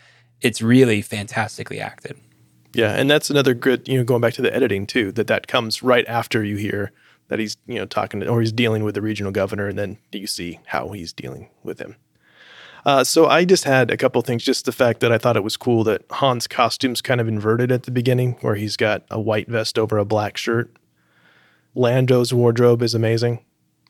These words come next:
Speaker 2: and it's great that they played up on that with, you know, s-, all those capes. I just thought that was just a lot of just little nods to things that have either been in directly in the films or just kind of in pop culture in general.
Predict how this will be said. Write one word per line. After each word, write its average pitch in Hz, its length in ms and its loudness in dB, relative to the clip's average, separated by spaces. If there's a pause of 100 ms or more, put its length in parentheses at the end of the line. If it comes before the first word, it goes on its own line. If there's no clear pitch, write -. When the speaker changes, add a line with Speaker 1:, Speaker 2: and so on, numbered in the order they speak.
(220)
Speaker 2:
and 117 160 -2
it's 110 140 -4
great 113 240 0
that 120 140 0
they 113 100 4
played 113 280 2
up 113 200 2
on 113 100 2
that 107 300 0
with, 113 280 -2 (120)
you 123 120 -6
know, 104 220 -2
s-, - 180 -12
all 123 240 4
those 113 180 2
capes. - 600 -4 (260)
I 120 100 -2
just 123 200 -4
thought 113 200 0
that 110 120 0
was 117 200 -2
just - 320 -10
a 165 80 -2
lot 175 260 6
of 156 80 6
just 143 180 -2
little 143 220 4
nods 117 640 2 (460)
to 123 100 -2
things 117 320 0
that 117 200 2 (200)
have 120 200 0
either 117 220 2
been 127 380 2
in 127 240 2
directly 127 360 2
in 127 60 2
the 120 60 0
films 120 400 0
or 113 80 0
just 110 160 -4
kind 113 160 -2
of 104 100 -6
in 113 140 -4
pop - 240 -2
culture 113 380 0
in 110 100 0
general. 107 440 0